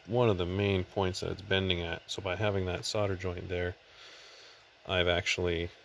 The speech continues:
that's why it failed, basically. It's bending the solder joint all the time, which is not as strong as your, um, main wire. So what I'm gonna do is I'm going to put a solder joint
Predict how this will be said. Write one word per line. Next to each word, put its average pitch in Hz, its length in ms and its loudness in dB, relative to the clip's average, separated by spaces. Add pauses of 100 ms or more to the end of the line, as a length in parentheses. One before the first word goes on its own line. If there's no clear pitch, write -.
(640)
that's 101 160 -2
why 87 180 2
it - 100 -4
failed, 98 300 6
basically. - 320 -2
It's - 100 -8
bending 90 500 0
the 92 80 -6
solder 95 320 4
joint 85 240 -2
all - 220 -4
the - 40 -12
time, 90 260 -2
which - 340 0 (840)
is 95 140 -8
not 95 200 4
as 87 100 2
strong 92 400 2
as 85 580 -2 (260)
your, 87 460 -2
um, 85 240 -8 (460)
main 90 300 -2
wire. 92 360 0 (1040)
So - 180 -6
what 98 80 2
I'm 98 60 2
gonna 156 180 10
do 98 320 4 (200)
is 95 140 -4
I'm 95 140 2
going 98 180 2
to - 160 -8
put 95 220 2
a 95 80 4
solder 101 320 2
joint 95 280 2